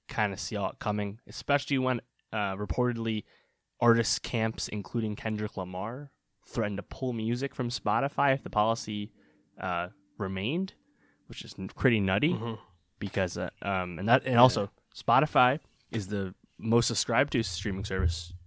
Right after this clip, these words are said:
Speaker 1: you know, going seventy million plus. But Apple Music's been closing that gap. Apple Music, I think, most recently is up to fifty. Um,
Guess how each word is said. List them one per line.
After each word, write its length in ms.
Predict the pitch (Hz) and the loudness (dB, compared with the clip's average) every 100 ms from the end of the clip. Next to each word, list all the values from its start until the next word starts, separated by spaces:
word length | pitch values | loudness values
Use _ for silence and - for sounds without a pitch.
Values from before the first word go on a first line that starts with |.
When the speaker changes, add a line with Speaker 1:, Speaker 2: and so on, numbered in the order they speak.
| - | -16
Speaker 1:
you 120 | - 101 | -10 -8
know, 100 | 92 | -4
going 320 | 92 90 101 | -2 -2 0
seventy 340 | - 110 101 | 2 2 2
million 300 | 95 110 104 | 2 2 2
plus. 480 | 101 117 123 - - - _ _ - | 2 4 4 2 -4 -12 _ _ -6
But 100 | - | 4
Apple 220 | - 160 170 | 6 8 8
Music's 240 | 202 185 | 6 4
been 160 | - 98 | -2 2
closing 300 | 131 131 117 | 4 4 2
that 160 | 90 | 0
gap. 300 | 98 101 87 | 0 0 0
Apple 220 | 95 139 | -2 -2
Music, 380 | 123 135 107 87 | 2 2 0 -4
I 60 | 90 | -6
think, 220 | 107 90 | -6 -4
most 300 | 95 101 - | 0 -2 0
recently 240 | 107 107 | -4 -2
is 60 | 92 | -2
up 100 | 104 | -4
to 80 | - | -6
fifty. 540 | - 127 - - - _ _ _ _ _ - | -6 -4 -4 -12 -14 _ _ _ _ _ -14
Um, 360 | 87 82 82 | -10 -10 -10